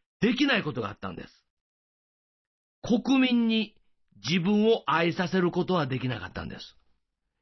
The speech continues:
人々が独裁者である自分を愛するように強いることはできなかったのです。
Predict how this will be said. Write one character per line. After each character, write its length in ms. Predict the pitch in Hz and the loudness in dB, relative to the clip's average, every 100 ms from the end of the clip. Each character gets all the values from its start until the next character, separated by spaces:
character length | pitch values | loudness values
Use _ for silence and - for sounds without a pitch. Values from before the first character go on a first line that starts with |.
| _ _ _ _ | _ _ _ _
人 260 | - 269 | -2 2
々 260 | 277 233 208 | 2 2 2
が 220 | 165 147 | 2 0
独 360 | 143 220 202 269 | 2 0 0 0
裁 260 | 269 254 | 0 0
者 120 | 220 180 | 0 -2
で 100 | 156 | 0
あ 80 | |
る 120 | 143 139 | -2 -2
自 160 | 147 | -2
分 260 | 143 165 165 | 0 2 2
を 180 | 160 143 | 2 0
愛 200 | 165 170 | 0 0
す 100 | 196 | 0
る 140 | 202 | 2
よ 140 | 208 180 | 2 2
う 60 | |
に 100 | 135 | -2
強 280 | 123 - 226 | -4 0 0
い 20 | |
る 160 | 247 254 | 2 2
こ 160 | 285 294 | 2 2
と 80 | |
は 340 | 196 156 185 214 - _ _ _ _ _ _ | 2 2 2 -2 -10 _ _ _ _ _ _
で 160 | 143 139 | -2 0
き 120 | 165 | 2
な 120 | 143 | 0
か 100 | - | -2
っ 60 | - | -12
た 120 | 82 | -14
の 80 | |
で 80 | |
す。 40 | 71 | -14